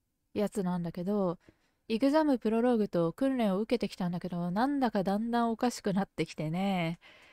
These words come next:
どうなってしまうのやらというとこですね。で、あと、えー、注意書きにも書いてる通り、えー、これはね、全編英語、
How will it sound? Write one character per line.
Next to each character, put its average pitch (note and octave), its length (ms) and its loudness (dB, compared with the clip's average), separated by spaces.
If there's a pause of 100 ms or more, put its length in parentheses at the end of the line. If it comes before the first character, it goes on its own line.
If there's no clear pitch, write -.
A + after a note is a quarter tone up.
(240)
ど G#3 120 0
う F#3+ 60 0
な F3 100 2
っ - 40 -4
て F#3 100 -6
し - 120 -4
ま G#3 160 0
う A#3 60 0
の A3+ 80 2
や F#3+ 100 2
ら E3+ 160 0
と - 220 -8 (440)
い F#3 120 -2
う E3+ 80 -2
と F3 100 -4
こ F3+ 80 -4
で E3 120 -4
す G3+ 120 -12
ね。 C4+ 240 -2 (680)
で、 B3+ 200 4
あ C#4+ 80 4
と、 G#3+ 260 0 (560)
え A3+ 200 2
ー、 A3 40 0
注 D#4 220 0
意 E4 80 0
書 E4+ 100 2
き E4 140 -2
に E4+ 100 -4
も A#3 180 0
書 A3+ 60 2
い A3+ 120 0
て G3+ 120 -2
る F#3 140 -2
通 A3 240 2
り、 E3 240 0
え F#3 160 0
ー、 - 20 -2
こ - 160 -2
れ C#4 80 6
は C#4+ 120 4
ね、 C#4 180 2
全 D4+ 240 0
編 G#3 260 0
英 A#3 220 2
語、 B3 120 0